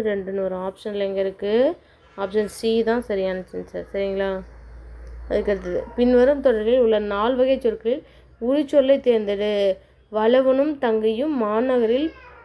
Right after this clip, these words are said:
மாநகர பேருந்தில் ஏறினர். மாநகரம், அதாவது ஆப்ஷன் டி தான் உரிச்சொல், சரிங்களா? அடைப்புக்குள் உள்ள சொல்லை தகுந்த இடத்தில் சேர்க்க. முளைனா என்னது? ம-, குகை,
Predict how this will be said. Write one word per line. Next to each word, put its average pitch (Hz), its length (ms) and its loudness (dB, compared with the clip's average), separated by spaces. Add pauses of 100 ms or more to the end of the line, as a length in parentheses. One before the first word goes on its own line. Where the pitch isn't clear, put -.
(300)
மாநகர 269 480 4
பேருந்தில் 240 540 2
ஏறினர். 214 580 2 (100)
மாநகரம், 196 1000 -2 (220)
அதாவது 185 400 -4 (520)
ஆப்ஷன் 202 380 -4
டி 214 180 2
தான் 247 240 0 (320)
உரிச்சொல், 220 460 0 (120)
சரிங்களா? 196 460 -4 (640)
அடைப்புக்குள் 262 560 2
உள்ள 226 200 6
சொல்லை 214 360 0
தகுந்த 226 320 0
இடத்தில் 220 340 -2
சேர்க்க. 196 260 -6 (640)
முளைனா 254 480 6
என்னது? 233 500 0 (320)
ம-, 190 260 -6 (680)
குகை, 226 280 -2